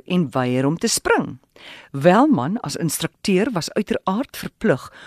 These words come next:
om saam met die student grond toe te gaan en in die nagstilte sweef hulle geruisloos ondertoe en hoop vir die beste. Op daai oomblik raak die veld of 'n hooimiet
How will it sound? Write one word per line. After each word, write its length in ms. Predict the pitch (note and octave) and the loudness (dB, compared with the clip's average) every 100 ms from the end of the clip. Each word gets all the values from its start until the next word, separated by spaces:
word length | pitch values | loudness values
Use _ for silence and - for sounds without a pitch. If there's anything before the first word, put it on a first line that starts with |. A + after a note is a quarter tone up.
| - - | -20 -6
om 140 | G#3+ A3 | 2 2
saam 320 | - C4 C#4+ | 4 4 4
met 100 | F4+ | 2
die 120 | F4+ | 0
student 500 | - D4 A#3+ C#3+ C#3+ | -2 -4 2 2 2
grond 400 | - - C#4 D4+ | -2 2 4 4
toe 100 | E4 | 2
te 100 | - | -4
gaan 320 | - E3 D3 D3 - - | -2 0 0 -4 -12 -6
en 140 | - F#3 | 2 4
in 60 | |
die 100 | F3+ | 6
nagstilte 680 | F3 G#3 - - - A3 A3+ | 4 2 0 -4 -2 0 0
sweef 560 | - - - A#3 B3 - | -2 -2 -2 0 0 0
hulle 200 | C#3 D3+ | -2 -2
geruisloos 840 | - C#3+ F#3+ D4+ - A#3+ A#3 - | -2 0 2 2 0 -4 -4 -4
ondertoe 560 | - F#3+ F#3+ - D#3 D3+ _ _ | -2 0 0 -2 -4 -4 _ _
en 160 | - F#3+ | 0 2
hoop 240 | C3 - | 2 -4
vir 200 | - C#3+ | -4 -4
die 60 | C#3+ | 0
beste. 380 | C#3 - - E2 - _ - - - - - | 0 0 -4 -6 -8 _ -20 -16 -16 -16 -12
Op 260 | - - - | 2 2 4
daai 200 | F4+ F#4 | 0 2
oomblik 480 | D4 D4 E3 A2 - | 4 6 4 0 -8
raak 420 | D#3+ E3 G3 A3+ | -2 4 4 2
die 140 | - G#3 | -2 -4
veld 640 | - G#3+ C4+ A#4 - - _ _ | 2 2 2 -4 -16 -20 _ _
of 180 | E4+ - | -8 0
'n 140 | C#4 | 0
hooimiet 640 | C3 D#3 A3 C3+ C3 - | 4 4 4 2 -2 -12